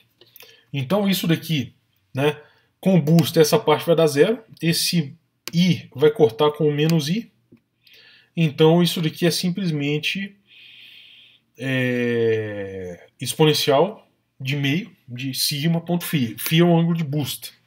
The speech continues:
né? Então se transforma dessa maneira. Como, o-, o-, olha só, aspectos físicos.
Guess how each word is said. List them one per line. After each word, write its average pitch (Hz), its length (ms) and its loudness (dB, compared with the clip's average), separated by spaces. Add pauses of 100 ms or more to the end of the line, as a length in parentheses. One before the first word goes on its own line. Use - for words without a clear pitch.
(160)
né? 127 140 -6
Então 143 180 -2
se 143 80 -6
transforma 127 360 -4
dessa 127 180 -6
maneira. 151 380 -6 (1900)
Como, 262 320 2
o-, 214 280 0
o-, 226 80 -8
olha 247 120 8
só, - 160 4
aspectos - 380 -2
físicos. 135 540 -2